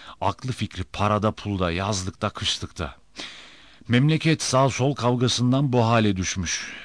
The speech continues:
Bölünmüş, birleştirmek lazımmış. Herkes bu memleketin evladıymış. Herkes vurmuş, kırmış. Şimdi artık memleketi düşünmek lazımmış.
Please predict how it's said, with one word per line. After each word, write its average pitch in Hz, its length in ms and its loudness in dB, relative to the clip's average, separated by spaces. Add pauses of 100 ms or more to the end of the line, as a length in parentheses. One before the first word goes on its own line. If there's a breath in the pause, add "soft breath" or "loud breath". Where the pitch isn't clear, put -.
Bölünmüş, 120 640 2
birleştirmek 120 760 0
lazımmış. 90 640 0 (440 loud breath)
Herkes 120 440 2
bu 117 100 2
memleketin 110 580 0
evladıymış. 110 840 2 (240 loud breath)
Herkes 104 480 0
vurmuş, 98 480 0
kırmış. - 580 -2 (360 loud breath)
Şimdi 120 280 4
artık 117 280 0
memleketi 131 600 2
düşünmek 123 520 0
lazımmış. 82 760 2